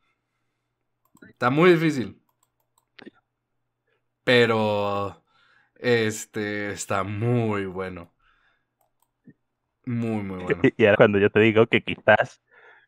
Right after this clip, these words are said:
Speaker 2: que sí es, me vi una respuesta a ese video de Assault de nueve horas.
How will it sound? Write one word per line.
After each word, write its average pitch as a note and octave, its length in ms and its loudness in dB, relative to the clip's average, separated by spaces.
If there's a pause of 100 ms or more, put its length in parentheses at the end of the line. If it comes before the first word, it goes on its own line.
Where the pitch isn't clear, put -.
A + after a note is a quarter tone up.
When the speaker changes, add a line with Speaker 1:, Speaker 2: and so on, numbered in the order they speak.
(580)
Speaker 2:
que A#2 120 4
sí - 240 4
es, A#2+ 140 4 (100)
me A2+ 220 6
vi G#2+ 300 4 (760)
una B2+ 220 2
respuesta A#2 520 6
a - 20 10
ese G#2+ 160 0
video A2 180 8
de G2+ 80 8
Assault A2+ 300 6
de G#2 80 8
nueve G2 280 6
horas. G2 400 4